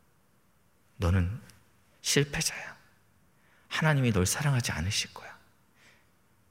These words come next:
그리고 자기는 온전하게 사는 것 같은데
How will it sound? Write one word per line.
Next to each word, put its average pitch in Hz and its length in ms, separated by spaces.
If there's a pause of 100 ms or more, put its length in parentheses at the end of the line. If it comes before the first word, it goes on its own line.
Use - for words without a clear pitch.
(420)
그리고 123 420 (1500)
자기는 170 400
온전하게 147 520
사는 180 300
것 165 60
같은데 147 640